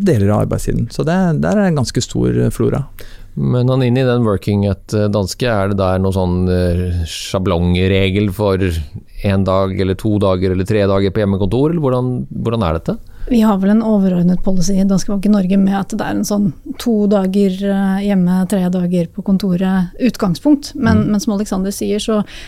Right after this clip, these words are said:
Speaker 3: er det veldig store forskjeller mellom teamene. Altså, man jobber på veldig, veldig ulike måter internt i banken, og derfor så, eh, ønsker vi jo ikke at vi skal kjøre for hardt på en sånn one size fits all.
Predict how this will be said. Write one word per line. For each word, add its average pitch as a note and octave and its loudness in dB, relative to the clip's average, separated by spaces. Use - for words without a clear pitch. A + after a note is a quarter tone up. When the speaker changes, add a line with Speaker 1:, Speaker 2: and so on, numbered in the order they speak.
Speaker 3:
er F#3+ 2
det A3+ 2
veldig G3+ 4
store G3 0
forskjeller G3 -2
mellom F#3 2
teamene. F#3 2
Altså, G3+ -2
man G#3+ 4
jobber F#3+ 2
på A3 0
veldig, A#3+ 2
veldig G3+ 2
ulike F#3 -2
måter A3 0
internt G#3 -2
i - -2
banken, G#3 2
og A3 -2
derfor G3+ -4
så, G#3 -2
eh, G3 0
ønsker G3 -2
vi G3 -4
jo F#3 -4
ikke G3+ -2
at G3 -10
vi G3 -4
skal G3 -4
kjøre F#3+ 0
for G#3+ -2
hardt - -4
på G#3 0
en G#3 4
sånn G3+ 4
one G3 2
size G3 0
fits - -4
all. A3 2